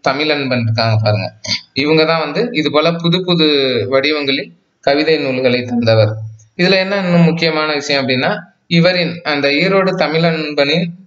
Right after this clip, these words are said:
வணக்கம் வள்ளுவ அந்த கவிதை நூலுக்காக ரெண்டாயிரத்தி நாலில் சாகித்ய அகாடமி, அஹ், விருது பெற்றார்.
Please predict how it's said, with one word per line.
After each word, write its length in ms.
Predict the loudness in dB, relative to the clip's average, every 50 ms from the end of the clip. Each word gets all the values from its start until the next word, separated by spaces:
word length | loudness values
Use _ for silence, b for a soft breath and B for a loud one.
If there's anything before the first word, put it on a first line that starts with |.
| _
வணக்கம் 560 | -2 0 0 0 -2 -4 -6 -4 -2 0 2 2
வள்ளுவ 420 | 2 2 2 2 2 2 2 0 -2 -6 _
அந்த 400 | -6 -4 0 2 2 2 2 2
கவிதை 400 | 0 0 -2 -2 0 0 -2 -2 0
நூலுக்காக 500 | -2 -4 -4 -4 -2 0 0 0 2 0 0 -2 -4 -4 -4
ரெண்டாயிரத்தி 640 | -2 -2 0 0 0 2 2 0 0 -2 -4 -4 -2
நாலில் 460 | 0 0 0 0 0 -2 -6 -8 -10
சாகித்ய 640 | -8 -4 -2 -2 -2 -2 -4 -8 -8 -4 -2 -2 0
அகாடமி, 440 | 0 0 -2 0 0 0 -2 -2 -4
அஹ், 400 | -6 -4 -2 -2 0 0 0 0
விருது 300 | 0 -2 -2 -2 -2 -4 -4
பெற்றார். 420 | -8 -10 -4 -2 0 0 0